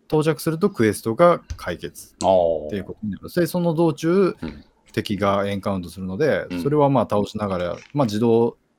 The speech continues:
Speaker 1: を、自動モードにして、
Speaker 2: うん。
Speaker 1: 歩いてると勝手に倒していくんですけど、
Speaker 2: うーん。
Speaker 1: それでレベルを上げていかないと、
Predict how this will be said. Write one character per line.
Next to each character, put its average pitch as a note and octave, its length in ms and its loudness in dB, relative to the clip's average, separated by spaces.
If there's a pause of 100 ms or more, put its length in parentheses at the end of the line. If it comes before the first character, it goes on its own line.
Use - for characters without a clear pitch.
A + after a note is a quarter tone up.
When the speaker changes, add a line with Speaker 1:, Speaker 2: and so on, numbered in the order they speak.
(120)
Speaker 1:
を、 C3+ 220 2 (180)
自 A2+ 140 -2
動 A2+ 200 2
モ A2 140 2
ー F#2+ 40 -4
ド F2+ 80 -6
に F2 120 -10
し - 80 -14
て、 D3 300 0
Speaker 2:
う F#2+ 60 -4
ん。 D#2 240 -8 (420)
Speaker 1:
歩 G#2 160 -4
い F#2+ 60 -4
て G2 80 -6
る F#2 60 -4
と F2 120 -8
勝 - 160 -20
手 F#2+ 100 -10
に F2+ 60 -8
倒 F2+ 180 -8
し - 100 -14
て F2 80 -14
い E2 60 -10
く F2 120 -16
ん E2 60 -12
で E2+ 60 -12
す - 120 -20
け E2+ 100 -20
ど、 - 80 -16
Speaker 2:
う - 40 -8
ー D#3 580 -6
ん。 D3 60 -14 (320)
Speaker 1:
そ - 60 -14
れ - 60 -20 (120)
で - 0 -
レ B2+ 120 2
ベ A2 120 4
ル G#2+ 80 4
を - 20 -4
上 G2+ 240 4
げ G#2+ 120 -4
て A#2 120 -4
い A2 60 -2
か B2 120 -2
な B2+ 120 0
い B2 80 -2
と、 F3 320 -2